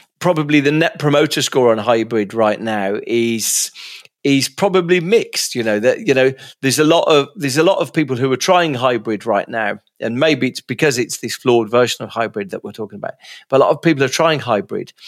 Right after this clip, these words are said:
and they're thinking, "I used to commute from my sofa to, to my kitchen table or whatever it was. Now I'm spending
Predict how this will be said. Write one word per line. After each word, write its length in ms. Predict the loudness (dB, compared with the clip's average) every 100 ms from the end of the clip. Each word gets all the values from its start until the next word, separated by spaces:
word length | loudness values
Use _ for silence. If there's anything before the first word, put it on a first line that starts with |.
| -20 -16 -4
and 180 | -2 2
they're 120 | 0
thinking, 640 | 0 -4 0 0 0 -2 -12 _ _ -2
"I 60 | 0
used 200 | 0 -4
to 60 |
commute 420 | -4 0 2 0 -6 -20 -20 -20 -8
from 160 | -4
my 520 | 0 2 2 2 0 -2
sofa 500 | -2 0 0 0 0
to, 380 | 2 4 4 2
to 340 | -4 -2 0
my 500 | 0 0 0 -2 -6 -10
kitchen 300 | -8 -6 -2
table 340 | 0 0 2
or 80 | 2
whatever 300 | 2 2 -2
it 100 | -2
was. 380 | 2 4 2 -2 -18 -20 -8
Now 500 | -2 0 2 2 0
I'm 160 | -2 -8
spending 680 | -6 -2 -2 0 -2 -4